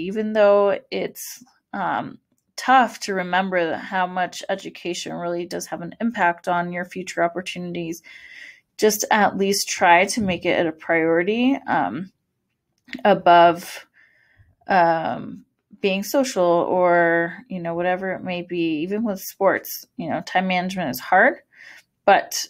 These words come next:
um, making it a priority will,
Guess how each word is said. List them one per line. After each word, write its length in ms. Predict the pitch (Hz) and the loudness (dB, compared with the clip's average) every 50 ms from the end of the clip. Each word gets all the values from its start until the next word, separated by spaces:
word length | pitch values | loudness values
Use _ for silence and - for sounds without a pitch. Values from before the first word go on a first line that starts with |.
| _ _ _ | _ _ _
um, 480 | 208 196 160 147 120 65 - 185 190 - _ _ _ _ _ _ _ _ | -2 0 2 2 2 0 -2 -8 -14 -16 _ _ _ _ _ _ _ _
making 380 | - 202 196 196 208 208 202 196 | -4 -4 -4 -2 -2 -2 -2 0
it 240 | 196 190 - - | 0 0 0 0
a 60 | - - | -2 -2
priority 460 | - - - 165 160 160 165 170 165 | -2 -2 -2 0 2 2 2 0 0
will, 340 | 170 165 165 160 156 156 | -2 -4 -4 -6 -8 -12